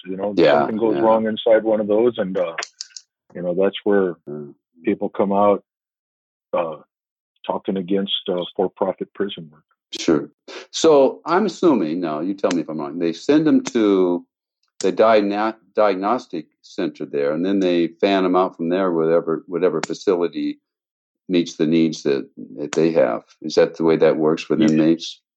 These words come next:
Speaker 1: Yes, there's an assessment done on them. Uh, they are initially classified. There's an objective classification system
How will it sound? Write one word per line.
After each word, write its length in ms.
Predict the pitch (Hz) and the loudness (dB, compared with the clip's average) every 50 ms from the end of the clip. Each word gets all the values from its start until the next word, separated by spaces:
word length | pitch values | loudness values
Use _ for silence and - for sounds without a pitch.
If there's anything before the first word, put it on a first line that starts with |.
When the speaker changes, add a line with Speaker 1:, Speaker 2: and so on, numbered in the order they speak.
| _ _ _ _ - _ _ _ - _ _ _ _ _ _ | _ _ _ _ -20 _ _ _ -20 _ _ _ _ _ _
Speaker 1:
Yes, 240 | _ 123 123 101 90 - | _ 4 4 4 2 2
there's 160 | - 120 127 127 | 2 2 4 4
an 120 | 127 113 | 4 2
assessment 560 | 113 101 - 127 127 123 - - 131 120 104 101 | 0 2 4 4 4 4 2 0 0 0 2 2
done 180 | 123 123 120 120 | 2 2 4 4
on 180 | 117 113 110 | 2 2 4
them. 400 | 110 113 113 117 117 117 117 113 - | 4 4 4 4 4 2 -2 -4 -4
Uh, 380 | - 101 98 95 92 90 87 87 85 | -2 0 2 2 2 2 0 -2 -4
they 240 | 87 101 104 104 104 | -2 0 2 4 4
are 240 | 101 98 98 98 - | 4 4 2 0 -2
initially 600 | 98 95 98 117 120 - - - 113 104 101 95 - | -4 -6 -4 -4 -4 -4 -2 -2 0 0 -2 -2 -2
classified. 680 | - 113 110 113 - - 120 - - 120 117 120 123 113 | 0 2 2 2 0 -4 -6 -2 0 2 2 2 2 0
There's 180 | 101 98 92 98 | -2 -2 -2 -4
an 100 | 95 92 | -6 -8
objective 460 | 95 85 85 110 107 - - 107 95 | -8 -2 0 0 0 0 -4 -8 -6
classification 800 | - - 107 104 95 - 98 90 - - - 98 98 - - 104 98 | -2 0 0 0 0 -4 -10 -12 -12 -10 -8 -8 -8 -6 -8 -8 -8
system 440 | - 113 107 - - - 104 101 | -8 -8 -8 -8 -8 -10 -10 -10